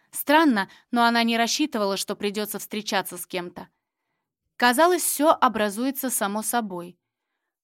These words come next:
Но Квохор прав. Такое дело не доверишь больше никому, и пути обратно нет.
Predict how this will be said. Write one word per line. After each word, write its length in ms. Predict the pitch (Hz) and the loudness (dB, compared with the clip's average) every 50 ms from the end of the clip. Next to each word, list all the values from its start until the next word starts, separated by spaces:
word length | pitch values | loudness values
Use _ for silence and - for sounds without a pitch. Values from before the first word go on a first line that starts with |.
| _ _ - | _ _ -4
Но 160 | 220 220 208 | -2 -2 -2
Квохор 500 | 214 - 208 202 247 285 269 - 214 - | -2 -4 -4 0 0 -2 -2 -2 -8 -8
прав. 420 | - - - 247 262 240 185 156 - _ _ _ _ _ _ _ _ _ _ _ _ _ _ - | -8 -8 -6 -4 -2 -2 -2 -4 -6 _ _ _ _ _ _ _ _ _ _ _ _ _ _ -4
Такое 420 | 220 208 208 - 277 294 294 269 | -4 -4 -2 0 0 2 2 2
дело 480 | 240 190 185 220 269 285 269 202 165 - _ _ _ _ _ _ _ - | 0 0 0 0 2 2 0 0 -6 -8 _ _ _ _ _ _ _ -6
не 180 | 214 220 220 | -2 0 0
доверишь 520 | 214 214 - 202 190 226 277 285 269 208 190 | 2 2 2 2 2 0 0 0 0 -2 -4
больше 340 | 190 196 220 220 - - 226 | -4 -6 -6 -4 -4 -6 -4
никому, 640 | 220 208 208 - 220 226 226 240 220 175 165 - _ _ _ _ _ _ _ _ - - | -6 -6 -4 -2 -2 0 0 -2 -4 -6 -10 -16 _ _ _ _ _ _ _ _ -4 -4
и 80 | 240 | -4
пути 380 | 233 220 226 220 - - 220 190 | -2 -2 -4 -4 -4 -6 -2 -2
обратно 500 | 185 185 185 196 190 185 180 - 202 196 | -2 -2 0 0 -2 -2 -2 -4 -8 -8
нет. 300 | 202 226 233 208 170 | -6 -6 -6 -8 -10